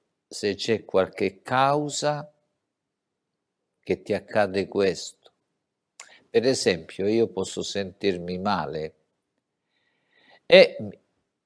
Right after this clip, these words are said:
torno subito indietro. Ma che abbiamo mangiato ieri sera? Per capire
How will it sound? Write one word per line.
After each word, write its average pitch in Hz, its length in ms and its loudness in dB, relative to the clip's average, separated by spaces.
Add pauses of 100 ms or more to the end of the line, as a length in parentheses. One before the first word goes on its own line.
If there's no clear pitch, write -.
(680)
torno 151 380 2
subito 175 480 0
indietro. 110 920 0
Ma 117 140 -4
che - 180 -6
abbiamo 156 420 2
mangiato 101 580 0
ieri 82 320 -4
sera? - 380 -10 (3000)
Per - 220 -4
capire 107 840 -2